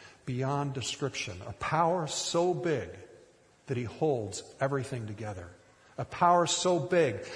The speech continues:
that even in a world full of sinful, imperfect people,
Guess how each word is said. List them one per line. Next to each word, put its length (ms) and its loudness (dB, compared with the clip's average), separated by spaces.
that 220 -2
even 260 0
in 120 2
a 60 2
world 640 4
full 460 6
of 180 0
sinful, 720 0
imperfect 720 2
people, 380 -4